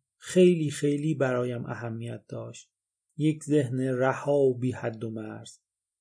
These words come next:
تا قبل از آشنایی با او تمام ذهن‌هایی که می‌شناختم محدود بودند.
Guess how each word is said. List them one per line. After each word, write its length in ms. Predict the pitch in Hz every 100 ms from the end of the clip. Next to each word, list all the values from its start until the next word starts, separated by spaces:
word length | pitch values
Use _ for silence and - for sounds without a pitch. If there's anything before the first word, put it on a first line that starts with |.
| -
تا 140 | 147
قبل 280 | 139 156 156
از 160 | 156 -
آشنایی 580 | 160 151 - 143 147
با 120 | 143 147
او 180 | 147
تمام 520 | 147 - 143 151 151 147
ذهن‌هایی 720 | 135 147 143 139 147 147 139
که 120 | 139
می‌شناختم 680 | 135 131 127 127 127 - 131
محدود 720 | 131 131 131 - 131 131 135
بودند. 400 | - 123 117 117